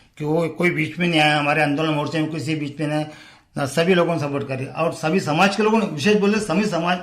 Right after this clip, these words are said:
ये उर्दू मीडियम का स्कूल है लेकिन इसमें नहीं है कि भाई तुम ही लोग कर, सभी समाज के, अवामी, सभी लोगों ने सपोर्ट करे हमारे को।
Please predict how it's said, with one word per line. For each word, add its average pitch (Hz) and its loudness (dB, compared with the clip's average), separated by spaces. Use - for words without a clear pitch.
ये 160 2
उर्दू 165 2
मीडियम 180 2
का 185 2
स्कूल 185 0
है 143 0
लेकिन 160 2
इसमें 160 -2
नहीं 185 4
है 185 2
कि 185 2
भाई 180 2
तुम 156 -4
ही 175 2
लोग 185 2
कर, 180 0
सभी 175 0
समाज 156 2
के, 175 0
अवामी, 160 4
सभी 170 -2
लोगों 165 2
ने 180 0
सपोर्ट 151 -6
करे 135 -6
हमारे 120 -4
को। 117 -12